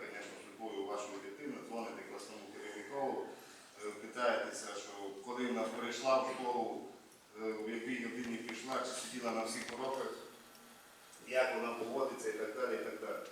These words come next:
Значить, тому, е, дитина буде люба, значить, е, чувствувати, що за нею є контроль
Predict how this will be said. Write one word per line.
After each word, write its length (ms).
Значить, 340
тому, 440
е, 300
дитина 360
буде 440
люба, 600
значить, 400
е, 340
чувствувати, 500
що 200
за 60
нею 380
є 240
контроль 480